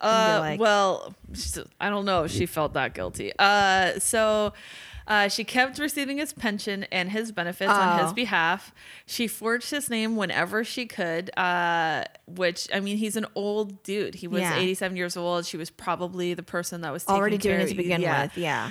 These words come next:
Speaker 2: So she was just, like, doing all this stuff. She was rescheduling and canceling appointments with his dentists and doctors. And in total, she, uh, received over a hundred ninety thousand euro,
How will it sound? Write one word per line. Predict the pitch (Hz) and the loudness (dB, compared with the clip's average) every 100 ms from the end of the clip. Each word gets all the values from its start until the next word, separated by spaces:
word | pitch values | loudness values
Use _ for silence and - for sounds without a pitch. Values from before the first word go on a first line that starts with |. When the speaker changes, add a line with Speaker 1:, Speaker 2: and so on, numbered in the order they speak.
| - | -2
Speaker 2:
So | - 240 220 208 202 196 | 0 2 4 4 2 0
she | - 226 | -2 -2
was | 233 233 233 | 0 0 0
just, | 220 220 | -2 0
like, | 220 202 | -2 -2
doing | 196 202 | -4 0
all | 202 196 | 0 0
this | 196 | -4
stuff. | - 202 196 | -2 0 0
She | 208 | -2
was | 190 - | -4 -4
rescheduling | 202 - - 214 202 214 208 196 | -8 -6 -2 -2 0 -2 0 -2
and | 185 196 | -6 -6
canceling | 190 185 202 | -6 -4 -6
appointments | 175 - 208 190 202 196 | -8 -6 -4 -4 -6 -6
with | 190 185 | -6 -4
his | 196 180 | -6 -4
dentists | 214 208 208 220 208 190 | -2 -2 -2 -4 -4 -6
and | 156 | -4
doctors. | 180 185 196 208 196 196 196 - - - - | -2 0 -2 -2 -2 0 -4 -8 -18 -16 -12
And | - 208 | -4 -2
in | 208 | 0
total, | 233 220 226 240 | 0 2 2 2
she, | - 233 214 208 202 - | -2 -2 -2 0 -2 -2
uh, | 196 190 190 185 180 170 | -2 0 2 2 2 0
received | 190 - 202 190 185 | -4 -4 -4 -2 -2
over | 190 185 190 180 175 | -4 -4 -2 0 0
a | 165 180 | -2 -4
hundred | 220 220 220 | -2 0 0
ninety | 202 196 | -2 -4
thousand | 196 175 175 180 170 170 170 | -2 -2 -2 -4 -6 -6 -8
euro, | 170 185 180 180 180 180 | -4 -2 0 0 0 -2